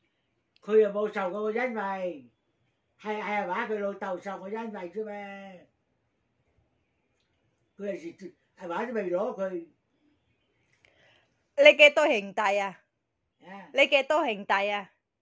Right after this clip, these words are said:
Speaker 2: Lấy à?
Speaker 1: Không.
Speaker 2: Lấy à?
Speaker 1: Có bé à?
Speaker 2: Cái tô, cái tô hiện tại à? Cá chê à?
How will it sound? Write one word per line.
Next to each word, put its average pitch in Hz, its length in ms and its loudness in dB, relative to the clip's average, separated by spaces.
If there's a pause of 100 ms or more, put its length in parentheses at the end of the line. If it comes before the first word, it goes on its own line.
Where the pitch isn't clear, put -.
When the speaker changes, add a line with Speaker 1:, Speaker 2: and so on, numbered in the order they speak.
(160)
Speaker 2:
Lấy 214 220 -4
à? 196 140 -4
Speaker 1:
Không. - 320 -16
Speaker 2:
Lấy 254 200 2
à? 226 320 2 (220)
Speaker 1:
Có 180 120 -20
bé 202 120 -20
à? 160 140 -20 (760)
Speaker 2:
Cái 285 140 4
tô, 302 340 0
cái 294 120 -2
tô 311 140 0
hiện 220 260 -6
tại 220 260 2
à? 220 300 -4 (580)
Cá 269 280 0
chê 294 180 0
à? 247 600 0